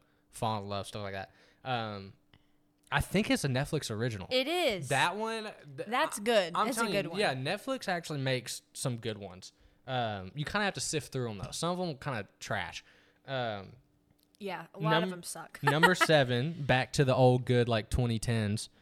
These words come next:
Speaker 1: uh, Employee of the Month. It's freaking funny. Um, it's one of the, it's like a hotshot dude. He has a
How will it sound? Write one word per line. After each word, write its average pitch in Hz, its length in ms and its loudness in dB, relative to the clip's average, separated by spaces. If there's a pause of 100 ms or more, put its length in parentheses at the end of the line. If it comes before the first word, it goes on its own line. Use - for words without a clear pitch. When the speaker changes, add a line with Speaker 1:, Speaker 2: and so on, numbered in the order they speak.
(200)
Speaker 1:
uh, 113 200 4
Employee 127 440 4
of 127 80 -2
the 123 80 -4
Month. 110 340 -2 (960)
It's 117 220 -4
freaking - 560 -6
funny. 95 400 -6 (340)
Um, 104 560 -6 (460)
it's 139 160 -4
one 139 180 -2
of 135 80 -2
the, 135 60 -4
it's 127 100 -4
like 127 180 -2
a 117 60 -2
hotshot 123 640 -2
dude. 117 480 -4 (540)
He 123 140 -6
has 117 240 -2
a 107 200 -2